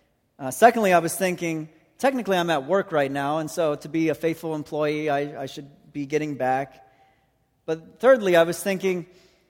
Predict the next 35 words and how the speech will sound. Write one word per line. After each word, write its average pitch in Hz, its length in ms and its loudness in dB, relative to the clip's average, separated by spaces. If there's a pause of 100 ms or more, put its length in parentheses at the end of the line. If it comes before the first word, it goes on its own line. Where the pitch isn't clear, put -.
you 175 100 -6
know, 220 120 2
the, 214 180 0 (460)
the 185 100 -2
thing 240 160 -2
I 208 60 2
forgot 202 240 2
to 170 80 -14
tell 226 160 2
you 196 100 4
is 156 80 -4
that 160 140 2
when 160 100 -4
he 214 140 -2
made 208 180 0
that 151 140 0
sharp 175 260 -2
left-hand 165 420 -2
turn, 202 200 -2
a 151 60 -2
guy 170 180 2
had 170 140 -2
to 147 60 -6
jump 165 300 -4
out 160 140 2
of 147 80 -4
the 143 80 -4
way 156 300 2
to 156 120 -6
avoid 151 380 -2
from 143 160 -8
getting 139 260 -6
hit 202 420 -6
by 123 200 -2
him. 135 340 -6